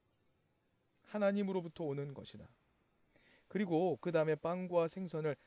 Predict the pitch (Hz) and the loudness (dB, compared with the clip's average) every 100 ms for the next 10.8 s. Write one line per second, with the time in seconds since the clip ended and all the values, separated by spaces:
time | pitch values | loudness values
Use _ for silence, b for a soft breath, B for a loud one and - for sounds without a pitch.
0 | b b 220 226 220 208 202 127 151 - | b b -4 -2 0 -2 -2 -6 -8 -8
1 | 147 127 123 - _ - 113 196 226 139 | -8 -6 -8 -12 _ -8 -2 -2 -2 -2
2 | 117 120 90 98 _ _ _ - 202 - | -4 -8 -12 -18 _ _ _ -8 -6 0
3 | 160 127 131 107 101 117 147 156 113 123 | 0 0 -4 -6 -10 -10 -2 0 0 0
4 | 180 - b b _ - 277 254 214 185 | -4 -6 b b _ -10 -6 -4 -4 -2
5 | 185 190 117 117 - 156 151 156 - 110 | -4 -4 -6 -10 -10 -8 -6 -6 -6 -6
6 | 165 196 - 190 175 170 151 156 165 165 | -4 -6 -6 -8 -6 -6 -8 -10 -10 -10
7 | 143 151 156 196 156 117 147 131 175 190 | -8 -2 2 4 2 -4 -8 -8 -8 -10
8 | B B B - 143 147 175 143 - - | B B B -4 -2 -2 -4 -8 -16 -6
9 | 202 196 170 _ _ - 139 147 135 123 | -4 -4 -6 _ _ -14 -8 -4 -4 -6
10 | 131 180 151 127 143 104 101 - | -8 -10 -10 -12 -14 -18 -20 -20